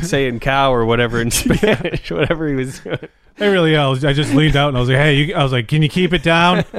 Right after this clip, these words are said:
Speaker 1: <laughs>
Speaker 2: Been going at it all afternoon."
Speaker 1: I mean, there's no way.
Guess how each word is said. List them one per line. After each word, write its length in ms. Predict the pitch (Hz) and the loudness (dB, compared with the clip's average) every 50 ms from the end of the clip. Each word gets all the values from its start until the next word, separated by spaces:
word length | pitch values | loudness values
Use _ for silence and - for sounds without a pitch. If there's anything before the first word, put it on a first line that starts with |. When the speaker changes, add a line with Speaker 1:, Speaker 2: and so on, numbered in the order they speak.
| 147 - - | -8 -6 -6
Speaker 1:
<laughs> 300 | - - - _ - - | -10 -10 -10 _ -4 -2
Speaker 2:
Been 100 | 147 143 | -2 0
going 260 | 143 160 160 165 160 160 | 2 2 2 2 4 4
at 180 | 165 160 160 | 2 2 2
it 80 | 156 156 | 2 2
all 180 | 151 151 147 147 | 2 2 2 2
afternoon." 640 | 151 147 135 - 147 151 151 151 151 143 139 131 - - _ _ - - _ 247 226 147 - _ _ _ _ - 330 370 349 320 269 - | 0 0 -2 0 0 2 4 4 4 4 2 0 -2 -8 _ _ -20 -20 _ -18 -18 -18 -18 _ _ _ _ -18 -16 -14 -12 -14 -14 -6
Speaker 1:
I 140 | - - 247 | -2 0 0
mean, 140 | 269 277 254 | 2 2 2
there's 240 | 233 269 240 214 226 | 2 2 0 0 0
no 280 | 240 285 285 285 285 262 | 0 2 2 2 2 0
way. 420 | 240 240 240 240 233 226 220 - | 0 0 2 2 2 0 0 -4